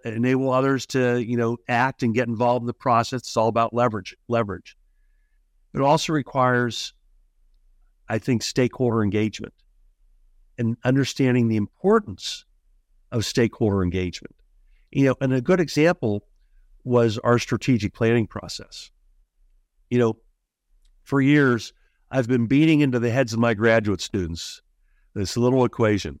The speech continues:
I sub E equals Q A. The effectiveness of any initiative is the product of two variables, quality times acceptance. And the quality is the easy part. That's what we all went to school for. Okay, do we have the right expertise, experience, resources, blah, blah, blah, my, all,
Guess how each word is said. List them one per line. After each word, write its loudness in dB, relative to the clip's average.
I 2
sub -2
E 2
equals -6
Q 0
A. 0
The -2
effectiveness 0
of 0
any 2
initiative -2
is -4
the -10
product -2
of -20
two -4
variables, -6
quality 2
times 0
acceptance. -4
And -6
the -4
quality 0
is -4
the -6
easy 0
part. -4
That's -6
what -2
we 2
all 2
went 2
to -2
school -2
for. -10
Okay, -2
do -6
we 2
have 0
the -2
right 2
expertise, -4
experience, -2
resources, -2
blah, 0
blah, 0
blah, 0
my, -2
all, 0